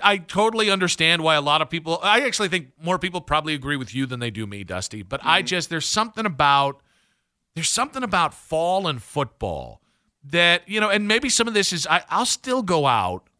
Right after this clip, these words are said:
Speaker 1: on a random, you know, Thanksgiving or, uh, you know, Christmas with my, uh, with, with my, uh, my, my kiddos or my,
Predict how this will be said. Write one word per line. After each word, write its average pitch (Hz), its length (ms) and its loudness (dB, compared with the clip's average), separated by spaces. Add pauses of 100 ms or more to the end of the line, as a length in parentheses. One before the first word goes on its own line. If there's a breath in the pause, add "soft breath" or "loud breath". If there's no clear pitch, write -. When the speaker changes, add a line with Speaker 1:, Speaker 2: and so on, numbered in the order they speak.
Speaker 1:
on 170 340 2
a 151 100 0
random, 175 640 0 (100)
you 175 120 -2
know, 151 100 0
Thanksgiving 160 880 0
or, 139 580 0 (480 soft breath)
uh, 147 300 4 (120)
you 175 120 -4
know, 151 40 -6
Christmas 185 680 0
with 147 180 -4
my, 143 540 4
uh, 135 320 -2
with, 156 260 -4
with 156 140 -4
my, 123 160 -6 (180)
uh, 147 240 0
my, 135 300 -2
my 131 180 -6
kiddos 190 600 2
or 143 100 -2
my, 131 500 0